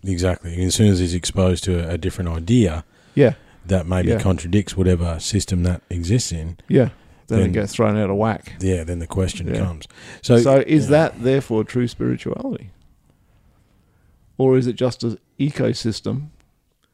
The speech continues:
Speaker 2: within an isolated continent, speaking
Speaker 1: Mm.
Speaker 2: of the Australian Aborigines, for instance,
Speaker 1: Mm-hmm.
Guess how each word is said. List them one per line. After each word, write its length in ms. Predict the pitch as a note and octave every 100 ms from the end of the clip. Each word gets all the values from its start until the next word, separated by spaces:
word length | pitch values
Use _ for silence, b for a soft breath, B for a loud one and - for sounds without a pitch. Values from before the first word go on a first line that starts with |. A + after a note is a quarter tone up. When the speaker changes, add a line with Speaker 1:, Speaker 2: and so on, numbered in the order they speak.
| _ _ _ -
Speaker 2:
within 240 | A#2 A#2
an 100 | A#2
isolated 680 | F2+ B2+ C3+ B2 B2 A#2 G#2+
continent, 580 | - A#2+ - G2+ G2+ - -
speaking 340 | - A#2+ A2
Speaker 1:
Mm. 100 | A2
Speaker 2:
of 60 | G2+
the 60 |
Australian 520 | G#2 - A2 B2+ A2+ -
Aborigines, 520 | G2 G#2 G#2 G2+ G2+
for 160 | - G#2
instance, 420 | G#2 - A2 G2+
Speaker 1:
Mm-hmm. 240 | F2 F2+